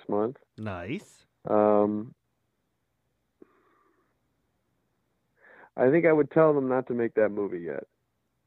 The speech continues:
Speaker 2: Okay, that's fair.
Speaker 1: I, I, I think I would tell them not to make that movie yet because hopefully,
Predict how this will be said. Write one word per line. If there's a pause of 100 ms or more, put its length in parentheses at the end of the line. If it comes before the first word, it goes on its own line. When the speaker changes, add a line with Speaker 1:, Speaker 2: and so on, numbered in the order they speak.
(200)
Speaker 2:
Okay, (180)
that's
fair. (400)
Speaker 1:
I, (180)
I,
I
think
I
would
tell
them
not
to
make
that
movie
yet
because (1400)
hopefully,